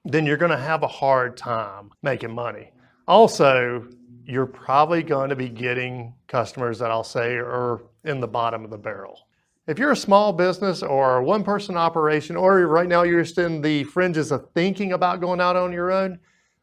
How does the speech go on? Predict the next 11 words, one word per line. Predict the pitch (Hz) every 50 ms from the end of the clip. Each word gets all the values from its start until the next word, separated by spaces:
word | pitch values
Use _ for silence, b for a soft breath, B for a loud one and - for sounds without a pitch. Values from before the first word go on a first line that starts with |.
| _ _ _
then | 139 143 143 135 135
your | 135 151 185 208 226 240 247 247 254
expenses | - 180 - - - - 170 156 143 - - 151 135 110 123 _ -
are | 147 139 135
much | 131 123 123 127 143 160 185 196 190 - -
higher | - - - - 165 160 151 143 135 127 123 123 120 120 - _
than | - 131 127
you | 123 123 120
think | 120 _ - 120 117 101 -
they | - 113 104
are. | 101 98 92 92 - - -